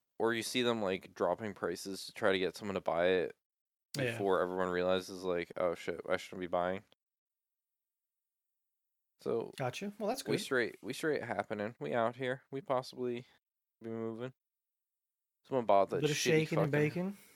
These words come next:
Speaker 1: Someone bought that shitty fucking slanted house.
Speaker 2: <laughs> Really?
Speaker 1: Good fucking riddance to them.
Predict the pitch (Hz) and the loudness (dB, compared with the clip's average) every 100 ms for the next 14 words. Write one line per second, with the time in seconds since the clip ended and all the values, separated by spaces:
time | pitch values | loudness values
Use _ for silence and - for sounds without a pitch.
0 | _ _ _ _ _ _ 147 139 127 113 | _ _ _ _ _ _ -2 0 2 4
1 | 110 - - 117 - 117 - 87 - 117 | 2 -2 -4 -4 -2 -4 -4 -8 -6 -2
2 | 98 104 101 98 107 - - _ _ _ | 0 0 2 2 0 -6 -18 _ _ _
3 | _ _ _ _ _ _ _ _ _ _ | _ _ _ _ _ _ _ _ _ _
4 | - - - - 415 427 - 415 _ _ | -6 0 0 -2 -2 -4 -4 -8 _ _
5 | 381 _ _ _ _ _ _ _ _ _ | -20 _ _ _ _ _ _ _ _ _
6 | 160 165 202 226 - 123 135 101 90 98 | 0 4 4 2 0 -2 -2 -4 -2 0
7 | 98 98 - - 90 101 90 | 0 -4 -8 -6 0 0 0